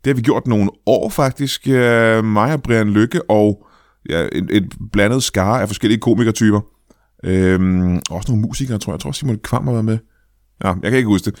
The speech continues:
I hvert fald tager vi den, øh, otteogtyvende og niogtyvende til Hanstholm Madbar og laver en, en helvedesbunke,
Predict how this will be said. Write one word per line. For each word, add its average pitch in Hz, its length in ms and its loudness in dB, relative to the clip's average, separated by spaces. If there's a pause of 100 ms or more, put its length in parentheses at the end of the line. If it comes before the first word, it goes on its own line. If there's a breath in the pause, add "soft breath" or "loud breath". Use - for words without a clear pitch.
(100)
I - 80 -20
hvert 156 180 0
fald 170 160 0
tager 139 220 4
vi 123 200 -2
den, 117 320 0
øh, 104 440 0
otteogtyvende 147 600 2
og 110 120 2
niogtyvende 131 540 0
til 95 220 0
Hanstholm 104 300 0
Madbar 131 460 0 (220 soft breath)
og 87 80 -4
laver 113 160 2
en, 107 140 -2 (120)
en 95 140 2
helvedesbunke, 127 800 0